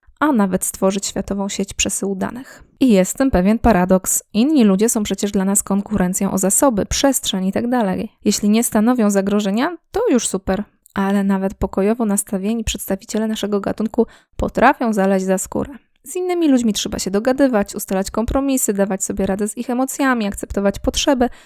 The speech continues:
i w ogóle ustępować na wielu polach, żeby każda interakcja nie przeradzała się w konflikty. Okropieństwo mozu i duże koszty energetyczne. Żeby to wszystko nie przesłoniło nam potencjalnych zysków,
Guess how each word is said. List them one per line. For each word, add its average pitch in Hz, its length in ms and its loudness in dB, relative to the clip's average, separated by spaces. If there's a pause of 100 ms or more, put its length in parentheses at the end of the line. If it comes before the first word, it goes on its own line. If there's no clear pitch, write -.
(160)
i 247 80 -2
w 247 60 -2
ogóle 254 300 0
ustępować 220 540 0
na 202 100 -2
wielu 202 220 2
polach, 240 320 2
żeby 208 260 -2
każda 233 340 0
interakcja 214 540 -4
nie 214 180 -2
przeradzała 208 480 -2
się 208 160 -4
w - 60 -10
konflikty. 208 600 -6 (260)
Okropieństwo 202 640 0
mozu 226 380 2
i 185 100 -4
duże 202 360 4
koszty - 380 -6
energetyczne. 185 800 -8 (380)
Żeby 392 240 2
to 220 120 4
wszystko - 320 -2
nie 214 200 0
przesłoniło 214 760 0
nam 214 260 2
potencjalnych 208 840 -2
zysków, 190 560 -4